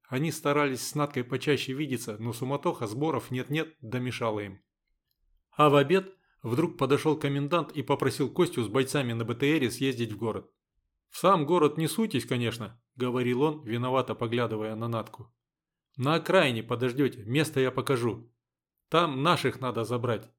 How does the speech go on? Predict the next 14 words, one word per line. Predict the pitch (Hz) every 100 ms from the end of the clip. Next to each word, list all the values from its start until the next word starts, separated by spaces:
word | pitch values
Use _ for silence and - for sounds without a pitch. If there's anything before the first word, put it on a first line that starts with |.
| _ -
три | 143
человека. | 143 139 143 131 - 101 _ _ _ _ _ _ -
Москва | 131 139 - 165
сейчас | 131 131 143 117
на | 127 131
связь | 160 127 -
выходила, | 123 131 120 110 98 - _
срочно". | - - 143 139 - 107 - _
Комендант | - 131 127 123 117 160 147 - _ -
еще | 123 117 160 156
раз | 139
виновато | 120 120 120 135 117
пожал | 110 110 123 117
плечами. | 120 117 117 104